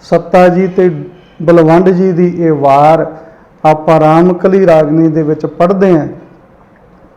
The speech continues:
ਤੇ ਮਨ ਨੂੰ ਬੜਾ ਸਕੂਨ ਮਿਲਦਾ ਹੈ। ਸਤਿਗੁਰੂ ਸ੍ਰੀ ਗੁਰੂ ਅਰਜਨ ਦੇਵ ਸੱਚੇ ਪਾਤਸ਼ਾਹ ਜੀ ਦੇ ਅੱਜ ਪਾਵਨ ਪਵਿੱਤਰ ਪ੍ਰਕਾਸ਼ ਦਿਹਾੜੇ ਨੇ।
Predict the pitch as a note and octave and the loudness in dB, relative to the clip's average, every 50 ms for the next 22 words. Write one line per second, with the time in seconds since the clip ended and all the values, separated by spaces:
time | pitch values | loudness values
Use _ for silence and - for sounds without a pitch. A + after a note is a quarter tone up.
0 | _ - E3 E3 D#3+ D#3 D3+ D3+ D#3+ E3 E3+ F3 E3+ E3 D#3 D#3+ E3 D#3+ D#3 D3+ | _ -2 0 0 2 2 2 2 2 2 2 2 2 2 2 2 4 4 2 2
1 | - - - - - - F#3 F3 - F#3 F3+ F#3 G3 G3+ G#3+ G#3 F#3+ E3+ E3+ D#3 | -2 -6 -10 -16 -10 -8 -8 -6 -2 0 0 2 2 2 2 0 2 0 0 0
2 | C#3 D#3 D3 C#3+ D3 D3 - - - - - _ _ _ - - F#3+ E3+ E3+ F3 | 0 0 0 0 0 -4 -10 -14 -20 -20 -20 _ _ _ -8 -4 -2 -2 -2 -2
3 | G3 F#3+ A#3 B3 A#3 - - G#3 F3 F3+ E3 E3+ E3+ F3 E3+ E3 D3+ D3+ E3 F3+ | -4 -2 -2 -2 -2 -2 -4 -2 -2 -2 -2 -2 -2 0 0 -2 0 -2 -2 -2
4 | F#3+ F#3+ F3+ F3 F3 E3+ - F3 D#3+ - - D#3+ D3+ D#3 D#3+ D3+ D3+ D3 D3 - | -2 0 0 -2 -2 -2 -4 -6 -8 -6 -8 -8 -8 -4 -2 0 0 0 -2 -4
5 | - E3 D3+ D#3 D#3 D3 D#3 D#3 C#3+ C#3 C#3+ C3+ - D3 C#3+ C#3+ C#3+ D3 D3+ D#3+ | -4 -4 -2 -2 -4 -2 -2 -2 -4 -4 -6 -6 -4 -2 0 0 -2 -4 -6 -8
6 | D3+ - D3+ D3 D3 D3 - D3 C#3+ - - D3 D3 - D3+ C#3+ C#3+ D3 D3+ D3 | -8 -8 -8 -8 -8 -6 -8 -8 -6 -6 -6 -8 -4 -2 0 2 2 2 0 -2
7 | - D3+ D#3+ E3 D3 C3+ - E3+ F3+ F#3 F#3 | -4 -2 0 0 0 0 0 0 0 0 -2